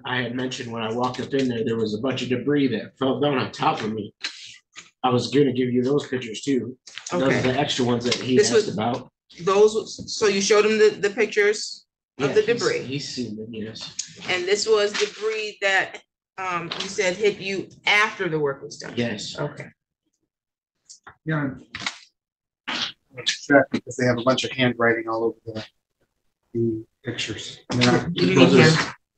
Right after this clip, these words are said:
Speaker 3: they're not appropriate exhibits to be submitted to the course of trial.
Speaker 1: Notes on.
Speaker 2: What it, it's, it's
Speaker 1: It's just my notes, just explaining what it is.
Speaker 2: Okay.
Speaker 1: Each one of them just explains what I see.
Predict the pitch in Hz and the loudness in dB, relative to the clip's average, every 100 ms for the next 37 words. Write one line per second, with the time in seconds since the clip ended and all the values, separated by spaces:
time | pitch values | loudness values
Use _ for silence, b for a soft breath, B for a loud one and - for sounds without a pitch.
0 | _ 131 135 127 - 123 123 113 110 107 | _ -2 0 0 2 2 2 -2 -2 -4
1 | 117 113 - 110 - 120 120 117 - - | -4 -4 -8 -10 -2 0 2 -2 -10 -14
2 | 113 113 _ _ 113 113 107 - - _ | -12 -12 _ _ -14 -12 -12 -16 -20 _
3 | _ _ _ - - - - - _ - | _ _ _ -2 0 0 -6 -16 _ -20
4 | - 208 233 254 - - _ _ _ _ | -12 -8 -4 -4 -4 -6 _ _ _ _
5 | _ _ _ _ 190 190 208 - - 175 | _ _ _ _ 0 4 4 2 -2 0
6 | 175 - - _ 180 170 127 165 151 156 | -2 -10 -16 _ 2 4 2 2 2 2
7 | 123 113 107 107 - 113 117 110 - - | 0 0 -2 -2 -4 -4 -4 -4 -6 -2
8 | 120 123 113 107 104 107 104 104 - - | 0 2 0 -2 -2 -2 -4 -6 -10 -14
9 | _ _ _ - - - - - 123 123 | _ _ _ -10 -4 -4 -6 -8 -4 -2
10 | - 117 113 113 110 107 107 101 - 113 | 0 2 0 -2 -4 -4 -4 -4 -6 -4
11 | 110 110 107 107 104 95 - 110 | -2 -2 -2 -2 -2 -2 -6 -6